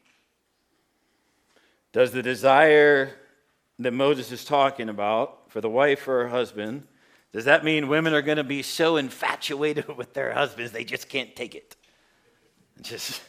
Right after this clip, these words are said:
I just, "I love you so much." Just completely head over heels. Ah, relationships start that way.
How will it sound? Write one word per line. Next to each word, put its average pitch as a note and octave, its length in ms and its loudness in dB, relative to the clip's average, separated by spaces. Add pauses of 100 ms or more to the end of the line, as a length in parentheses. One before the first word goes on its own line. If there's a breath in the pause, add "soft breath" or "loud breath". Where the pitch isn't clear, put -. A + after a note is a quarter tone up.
(180)
I - 60 -20
just, - 260 -14
"I - 160 -18
love D#4 200 4
you A#3 80 -4
so A3+ 240 -8
much." - 580 -6 (1800)
Just - 180 -20
completely C4+ 640 0
head G3 220 10
over D#3 180 4
heels. G#2+ 640 -2 (1200)
Ah, F#2+ 360 -6 (440)
relationships D3+ 640 2
start D#3 280 6
that B2 180 2
way. A2+ 120 0